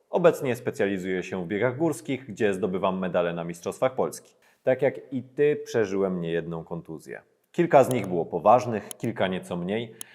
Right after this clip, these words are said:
natomiast duża część z moich bolączek dotyczyła przedniej części kolana. Wydawać by się mogło, że jest tam niewiele rzeczy, które mogą boleć.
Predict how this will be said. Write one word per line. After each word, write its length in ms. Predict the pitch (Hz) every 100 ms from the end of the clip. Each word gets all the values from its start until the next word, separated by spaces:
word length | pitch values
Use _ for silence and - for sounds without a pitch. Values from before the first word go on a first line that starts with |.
| -
natomiast 440 | - 110 127 127 127
duża 340 | 95 131 180
część 400 | 127 117 104 -
z 100 | 95
moich 280 | 107 107 92
bolączek 500 | 95 90 104 113 120
dotyczyła 480 | 107 90 92 95 87
przedniej 540 | - - 104 87 107
części 340 | 110 95 - -
kolana. 360 | - 76 - - _ _ _ -
Wydawać 420 | 117 127 139 123
by 100 | 120
się 200 | 120 104
mogło, 260 | 98 110
że 120 | 107 110
jest 240 | 107 -
tam 240 | 107 104
niewiele 420 | 104 101 104 131 101
rzeczy, 260 | 92 82
które 200 | - 90
mogą 240 | 90 92 95
boleć. 540 | 92 95 82 80 -